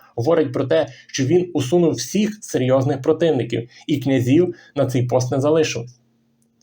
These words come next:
Тож Данило в цей час, як син Романа Мстиславича, який був правителем усієї Русі, а також землі Половецької, повторю, князь Роман володів усією Половецькою землею,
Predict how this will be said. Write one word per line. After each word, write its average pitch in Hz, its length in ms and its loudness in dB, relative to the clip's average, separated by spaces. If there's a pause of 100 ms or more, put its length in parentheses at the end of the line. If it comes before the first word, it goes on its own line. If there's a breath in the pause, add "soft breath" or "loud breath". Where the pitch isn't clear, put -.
(120)
Тож 170 300 0
Данило 135 460 0
в - 80 -4
цей 147 200 -2
час, 120 460 -4 (280 soft breath)
як 131 180 -2
син 180 380 0
Романа 135 580 0
Мстиславича, 127 840 -2 (200)
який 127 300 2
був 143 460 0
правителем 135 720 2 (180)
усієї 147 880 2
Русі, 131 640 0 (100)
а 123 100 -4
також 135 640 0
землі 131 460 2
Половецької, 147 840 -2 (260)
повторю, 151 680 2 (200 loud breath)
князь 143 500 0
Роман 120 480 0 (160)
володів 135 640 0 (120)
усією 156 840 2
Половецькою 123 680 2
землею, 135 460 0